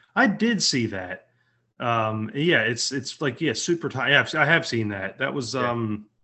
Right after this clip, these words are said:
Speaker 1: it came out, what, last year, didn't it?
Speaker 2: Yeah, I think it came out last year, and they released, like, they released four different colorways, and each colorway had different games on it,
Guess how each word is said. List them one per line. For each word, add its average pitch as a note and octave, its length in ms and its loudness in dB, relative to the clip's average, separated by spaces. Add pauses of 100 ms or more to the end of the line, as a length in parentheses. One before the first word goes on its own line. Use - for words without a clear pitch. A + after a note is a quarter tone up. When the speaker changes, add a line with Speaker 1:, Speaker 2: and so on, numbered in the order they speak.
(1080)
Speaker 1:
it G3+ 140 -6
came F#3+ 180 2
out, B2 160 2
what, G2+ 160 -6
last A#2+ 320 0
year, C3+ 140 0
didn't G2+ 220 -4
it? A#2+ 180 -4 (240)
Speaker 2:
Yeah, D3 120 4
I - 20 4
think E3 160 6
it - 20 -4
came F#3+ 120 6
out D#3+ 120 6
last C#3 260 4
year, D3 80 2
and A#2+ 80 2
they A2+ 80 2
released, A#2 380 -2
like, G#2 220 0 (380)
they C3 120 6
released C3+ 400 6
four E3+ 240 2
different A3 320 0
colorways, G2 720 -2 (640)
and G#2 420 0
each E3+ 440 2
colorway A#2 680 4
had G2+ 340 -4
different A2+ 440 0
games G2 380 -2
on D#2 200 -4
it, D#2 140 -8